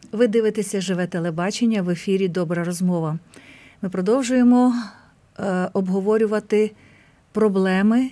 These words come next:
пов'язані із зціленням ран війни. Війна триває, рани наші не загоюються, на жаль,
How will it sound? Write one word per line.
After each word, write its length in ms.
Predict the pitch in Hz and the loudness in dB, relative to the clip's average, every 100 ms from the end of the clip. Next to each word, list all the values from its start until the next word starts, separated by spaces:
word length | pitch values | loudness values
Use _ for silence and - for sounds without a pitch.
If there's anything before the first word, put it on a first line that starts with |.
| - | -6
пов'язані 580 | - 180 185 190 208 202 | -6 -2 -2 -2 0 0
із 160 | 220 180 | -2 -6
зціленням 540 | - 220 202 190 170 | -6 -4 -2 -2 -2
ран 300 | 170 170 180 - | -2 -4 -4 -6
війни. 360 | 170 170 160 147 - _ - - - 202 | -6 -2 -2 -4 -8 _ -20 -20 -8 0
Війна 280 | 202 202 | 2 2
триває, 560 | 202 208 202 277 302 302 - _ - - _ _ _ - - | 0 -2 0 0 0 -4 -10 _ -20 -20 _ _ _ -20 -14
рани 360 | - 202 214 202 | -4 -2 0 0
наші 320 | 196 190 202 | -2 -2 -2
не 140 | 190 185 | -2 -2
загоюються, 720 | 190 190 185 175 170 - 170 | 0 0 0 0 -2 -4 -4
на 160 | 175 | -2
жаль, 240 | 165 254 | -2 -4